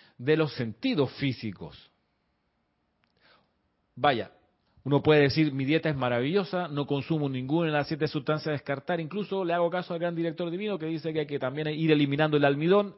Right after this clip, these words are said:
las montañas de arroz, por ejemplo. Y <laughs> ya no está comiendo tanto arroz, ok. Pero uno dice, "Mi dieta es maravillosa, perfecta, hace años que no le meto ninguna de las siete sustancias". Y entonces habría que pensar, bueno, si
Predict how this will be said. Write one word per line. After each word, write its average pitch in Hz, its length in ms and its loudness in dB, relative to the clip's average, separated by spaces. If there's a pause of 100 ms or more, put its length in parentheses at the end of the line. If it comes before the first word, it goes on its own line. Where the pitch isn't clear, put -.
(220)
las 113 200 0
montañas 143 460 -2
de 147 60 2
arroz, 175 320 2
por 156 180 -2
ejemplo. 185 420 -8 (600)
Y 175 200 6
<laughs> - 1400 -2
ya - 1600 2
no 180 100 8
está 196 160 10
comiendo 196 240 8
tanto 196 220 8
arroz, 170 240 6
ok. 120 160 -2 (1500)
Pero 180 320 10
uno 180 180 4
dice, 190 220 4
"Mi 170 160 0
dieta 180 220 2
es 170 80 2
maravillosa, 160 460 2
perfecta, 156 400 2
hace 143 240 0
años 180 280 4
que 156 80 0
no 151 80 2
le 151 120 2
meto 165 180 0
ninguna 147 240 -4
de 143 60 -4
las 131 80 -4
siete 135 180 -2
sustancias". 123 640 0
Y 131 100 0
entonces 143 260 0
habría 151 220 2
que 160 100 2
pensar, 175 400 2
bueno, 160 200 2
si 131 160 -4